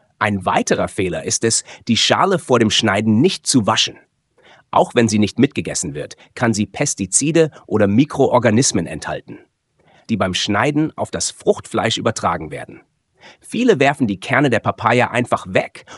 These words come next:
ohne zu wissen, dass sie wertvolle Eigenschaften besitzen. Sie wirken antiparasitär, antioxidativ und entzündungshemmend. Schon ein Teelöffel pro Tag kann nützlich sein. Allerdings sollte man auch hier nicht übertreiben,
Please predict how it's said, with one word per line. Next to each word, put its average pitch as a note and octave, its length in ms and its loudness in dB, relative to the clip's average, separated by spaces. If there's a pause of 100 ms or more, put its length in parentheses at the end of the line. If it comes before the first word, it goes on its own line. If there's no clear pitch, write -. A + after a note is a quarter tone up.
(160)
ohne E3+ 260 4
zu C3 220 2
wissen, G#2+ 300 0
dass G#2 160 -2
sie F#2 180 -2
wertvolle A#2+ 540 2
Eigenschaften F#2+ 600 -2
besitzen. E2 500 -6 (520)
Sie G2+ 220 -2
wirken G2+ 360 0
antiparasitär, B2+ 1120 0 (220)
antioxidativ C#3 1160 -2 (340)
und D#3+ 400 0
entzündungshemmend. D#3+ 1120 0 (480)
Schon G#2+ 240 0
ein E2+ 160 -6
Teelöffel E3+ 460 2
pro F#2+ 180 -6
Tag - 420 -2 (120)
kann C3 200 0
nützlich A2+ 400 2
sein. - 240 -8 (600)
Allerdings D#3+ 460 2
sollte A#2+ 220 4
man C3 160 2
auch - 160 -4
hier D3 220 2
nicht C#3+ 240 4
übertreiben, G2 640 -2